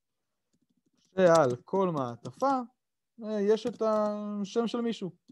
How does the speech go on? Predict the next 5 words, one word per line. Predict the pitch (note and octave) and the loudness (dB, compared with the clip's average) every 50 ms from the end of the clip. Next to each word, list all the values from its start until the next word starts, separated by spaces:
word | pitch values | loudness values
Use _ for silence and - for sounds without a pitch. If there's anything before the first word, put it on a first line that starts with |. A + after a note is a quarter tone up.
| _ - - - - _ _ _ _ _ _ _ _ _ _ - - - _ _ _ - _ - _ - _ - - - - - _ _ _ _ _ _ _ _ _ _ _ _ _ _ F#3+ | _ -20 -20 -20 -20 _ _ _ _ _ _ _ _ _ _ -20 -20 -20 _ _ _ -20 _ -20 _ -20 _ -20 -20 -20 -20 -20 _ _ _ _ _ _ _ _ _ _ _ _ _ _ -14
יש | F#3 - | -10 -6
שם | G3 G3 G3 | -4 -4 -4
של | F3+ - E3+ C3+ B2+ | -2 -4 -4 -4 -4
אחד | B2+ - F#3+ G3 G3+ G3 F3 | -4 -2 0 2 2 0 0
מהנמענים. | D#3+ D3+ D3+ D#3+ D#3+ D#3+ D#3 D3+ D3 C#3+ C#3 C3+ C3+ C3 C3 C3 C3 A#2 B2+ B2+ C3+ C#3 B2 G#2 | -2 -2 -2 0 0 0 -2 -4 -4 -4 -4 -4 -4 -4 -4 -4 -4 -4 -4 -4 -4 -4 -6 -6